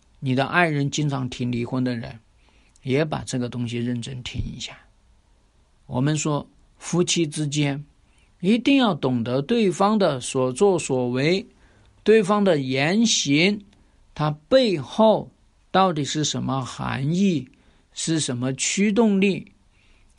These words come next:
这样的话呢，夫妻的沟通才会是有效的。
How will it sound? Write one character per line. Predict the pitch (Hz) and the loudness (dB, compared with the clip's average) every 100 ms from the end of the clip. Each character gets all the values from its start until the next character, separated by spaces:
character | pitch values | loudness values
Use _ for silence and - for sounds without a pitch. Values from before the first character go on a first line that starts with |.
| - | -10
这 | - 147 | -4 -2
样 | 156 | -2
的 | 135 | -2
话 | 120 135 | -2 -2
呢， | 127 123 117 _ _ _ _ _ | -2 -4 -8 _ _ _ _ _
夫 | - 139 | -4 -2
妻 | 135 151 | 0 -2
的 | 135 120 | -2 -4
沟 | - 131 139 | -2 -2 0
通 | 135 139 | -4 -6
才 | - 120 | -6 -10
会 | 123 127 | -6 -6
是 | 131 123 | -6 -6
有 | 117 117 | -8 -8
效 | - - 202 254 | -6 -2 0 0
的。 | 208 | -4